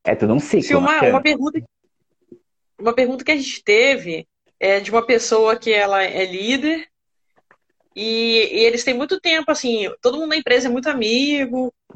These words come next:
Speaker 2: então não tem muito essa questão, tem a questão do profissionalismo, mas não tem tanto.
Speaker 1: Uhum.
Speaker 2: Então, assim, a pessoa tem dificuldade de impor, ou às vezes até de chamar a atenção e falar alguma coisa, porque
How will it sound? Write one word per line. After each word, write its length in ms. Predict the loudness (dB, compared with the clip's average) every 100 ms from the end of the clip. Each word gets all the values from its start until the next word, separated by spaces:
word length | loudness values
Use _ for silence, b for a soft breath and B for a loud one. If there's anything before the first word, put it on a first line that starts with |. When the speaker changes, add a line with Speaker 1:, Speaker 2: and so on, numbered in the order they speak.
| -6
Speaker 2:
então 460 | -4 0 2 2 2
não 160 | -2
tem 200 | 0 0
muito 240 | 0 -4 -4
essa 180 | -2
questão, 580 | -2 0 -4 0 -2 -2 -4
tem 240 | -2 0
a 60 | 0
questão 300 | -2 -4 -10
do 60 |
profissionalismo, 760 | -10 -10 -6 -2 -2 -2 -4 -4
mas 160 | -4
não 100 | -4
tem 160 | -6 -6
tanto. 400 | 0 2 2 -2 _ _ _ -2
Speaker 1:
Uhum. 460 | 0 0 0 0
Speaker 2:
Então, 360 | 2 2 2 2
assim, 220 | 0 0
a 80 | -2
pessoa 280 | -2 -2 0
tem 120 | 0
dificuldade 800 | -6 -10 -6 0 2 2 2 -6
de 180 | -10 -6 -6
impor, 580 | -8 -4 2 4 6 4
ou 60 | 2
às 100 | 0
vezes 160 | -2
até 280 | -4 0 -2
de 320 | -2 -4 -6 -8 b
chamar 400 | -2 0 2 2
a 40 | 2
atenção 960 | -2 -4 -2 0 2 4 4 0 -2 _ _ _
e 120 | -10
falar 340 | -2 2 4 4
alguma 380 | 2 0 -4 -2
coisa, 360 | 2 2 2
porque 440 | -6 -10 0 2